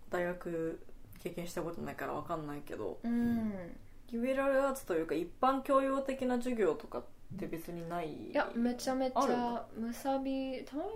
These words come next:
Speaker 2: もあるのかな、多分結構。うん、なんか、えっとね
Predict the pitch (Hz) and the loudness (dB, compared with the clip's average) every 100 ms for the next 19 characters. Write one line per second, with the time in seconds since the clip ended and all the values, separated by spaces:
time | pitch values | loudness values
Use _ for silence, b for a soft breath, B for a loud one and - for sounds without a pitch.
0 | 427 415 349 202 - 190 214 214 208 180 | -2 0 -2 -4 -6 -4 -4 -4 -6 -6
1 | 226 - 220 - - - B B B B | -10 -12 -14 -10 -10 -10 B B B B
2 | 269 269 254 247 202 180 - 208 196 190 | 2 4 4 2 0 0 -2 -6 -6 -4
3 | 190 170 - | -4 -4 -8